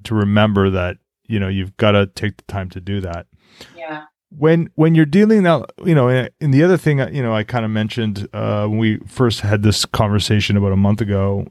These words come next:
Speaker 1: at, was at the company level. So, you know, again, we were talking in the pre-show, you know, our, you know, RentSync,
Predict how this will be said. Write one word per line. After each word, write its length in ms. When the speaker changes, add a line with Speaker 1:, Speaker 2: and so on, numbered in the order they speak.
Speaker 1:
at, 220
was 120
at 100
the 80
company 420
level. 400
So, 520
you 100
know, 120
again, 400
we 80
were 80
talking 320
in 80
the 80
pre-show, 560
you 100
know, 240
our, 220
you 80
know, 340
RentSync, 680